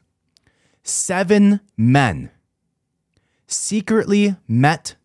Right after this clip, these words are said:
on an island in Georgia, concealing their identities,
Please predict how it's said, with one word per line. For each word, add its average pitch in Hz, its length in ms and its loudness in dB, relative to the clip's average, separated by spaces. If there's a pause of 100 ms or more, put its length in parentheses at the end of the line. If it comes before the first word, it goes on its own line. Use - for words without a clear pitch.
(320)
on 98 100 -2
an 87 100 -4
island 180 540 2 (220)
in 165 180 2
Georgia, 98 580 0
concealing 202 680 0
their 165 160 2
identities, 92 720 -2